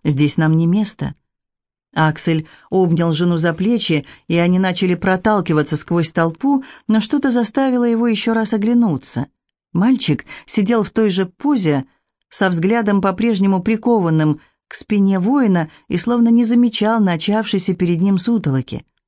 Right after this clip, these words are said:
Но женщина, которая за ним ухаживала, отступила в сторону и теперь переводила неуверенный взгляд с мальчика на толпу.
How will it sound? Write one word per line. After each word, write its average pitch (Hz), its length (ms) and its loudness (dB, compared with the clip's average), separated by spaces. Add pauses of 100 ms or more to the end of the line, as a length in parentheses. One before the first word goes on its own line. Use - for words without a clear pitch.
(340)
Но 165 300 0
женщина, 185 460 0
которая 180 400 0
за 175 120 0
ним 180 180 2
ухаживала, 190 680 -2 (260)
отступила 156 640 -2
в - 60 -8
сторону 196 580 0 (220)
и 160 100 -2
теперь 180 380 -2
переводила 165 560 0
неуверенный 190 520 0
взгляд 196 440 -2 (260)
с - 140 -8
мальчика 180 440 0
на 151 100 2
толпу. 185 560 -2